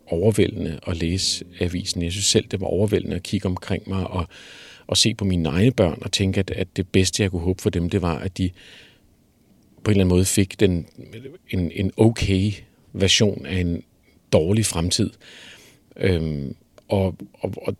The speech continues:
og, og der, da jeg så begyndte at undersøge det, jeg begyndte at undersøge både statistikker og sådan helt konkrete ting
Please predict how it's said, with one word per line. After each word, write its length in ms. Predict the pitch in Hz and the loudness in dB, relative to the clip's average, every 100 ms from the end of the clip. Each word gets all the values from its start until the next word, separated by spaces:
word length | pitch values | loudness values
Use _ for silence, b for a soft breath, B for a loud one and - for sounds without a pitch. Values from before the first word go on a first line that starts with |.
| - - - | -12 -16 -6
og, 120 | 110 - | -6 -4
og 160 | 104 | 2
der, 220 | 131 113 - 127 | 4 4 2 6
da 100 | 110 | 6
jeg 120 | 107 | 6
så 140 | 135 - | 0 2
begyndte 260 | 127 135 127 | 4 6 4
at 80 | 113 | 2
undersøge 480 | - 127 139 - 113 | 2 6 6 6 4
det, 120 | 104 | 4
jeg 120 | 98 101 | 2 2
begyndte 260 | 117 107 | 0 4
at 40 | 107 | 4
undersøge 520 | 123 135 120 95 87 | 6 4 4 2 2
både 220 | 107 123 | 4 4
statistikker 580 | - 92 - 107 107 123 | 4 0 0 0 2 2
og 180 | 95 80 | 2 -2
sådan 200 | 92 92 | -2 -2
helt 180 | 107 | -2
konkrete 480 | - 101 - 127 - | -2 -4 0 0 0
ting 280 | - 104 | -2 -2